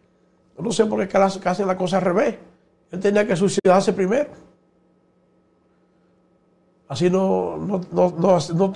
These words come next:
no cometía esos crímenes que cometió si se hubiese suicidado primero, ¿verdad? El Gran Santo Domingo en alerta amarilla y con muchas lluvias.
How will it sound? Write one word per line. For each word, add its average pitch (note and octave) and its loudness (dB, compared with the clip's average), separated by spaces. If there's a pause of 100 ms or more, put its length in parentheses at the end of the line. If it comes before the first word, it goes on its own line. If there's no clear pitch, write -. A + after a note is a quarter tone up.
no F3+ 2
cometía G3 2
esos F#3+ 0
crímenes G#3+ 2
que F#3+ 0
cometió G3+ 0 (500)
si D3+ -10
se E3+ 2
hubiese F#3 4
suicidado F3+ 2
primero, G3 2
¿verdad? A3 2 (2000)
El G#3+ 4
Gran C4 6
Santo C4+ 4
Domingo B3 4
en E3+ 0
alerta A3+ 4
amarilla A3+ 4
y G3 2
con F#3+ 4
muchas C#4 4
lluvias. B3 0